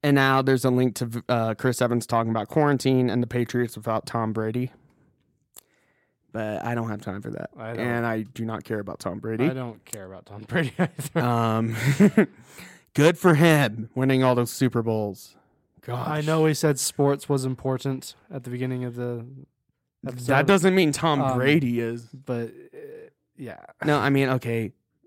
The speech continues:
Speaker 1: Tom Brady, yeah, he's one of the best of all time in football.
Speaker 2: Yeah, but, but he's not as good as, uh,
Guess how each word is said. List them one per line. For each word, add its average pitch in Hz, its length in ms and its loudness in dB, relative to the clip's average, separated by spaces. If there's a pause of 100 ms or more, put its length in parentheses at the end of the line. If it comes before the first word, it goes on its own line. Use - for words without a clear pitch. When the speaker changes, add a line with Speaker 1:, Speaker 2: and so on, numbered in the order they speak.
(600)
Speaker 1:
Tom 143 220 2
Brady, 131 300 2
yeah, 113 360 -2
he's 117 240 -6
one 123 140 -2
of 120 80 -4
the 117 60 -6
best 113 280 -6
of 113 80 -8
all 107 120 -4
time 98 360 -16 (1600)
in 117 100 -4
football. 104 440 -4 (760)
Speaker 2:
Yeah, 139 200 -2
but, 127 320 -10 (380)
but 131 320 -6 (140)
he's 151 220 -6
not 147 360 0
as 135 180 -4
good 123 460 -4 (640)
as, 120 460 -4
uh, 113 380 -8